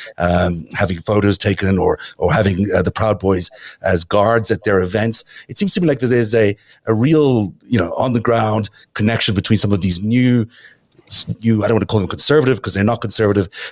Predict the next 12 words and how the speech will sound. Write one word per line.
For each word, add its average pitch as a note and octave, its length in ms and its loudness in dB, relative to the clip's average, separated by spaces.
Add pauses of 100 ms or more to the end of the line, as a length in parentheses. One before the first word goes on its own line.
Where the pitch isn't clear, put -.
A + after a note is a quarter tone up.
sort G#2+ 180 0
of F#2 60 -2
these G2 160 0
new A2+ 340 2
far G#2+ 360 0
right, G#2 360 2 (320)
um, F2+ 600 2
Republican G2+ 520 -2
congressmen A2+ 600 -2 (540)
and F2+ 120 -6
women, G#2 360 2 (300)
uh, G2 240 0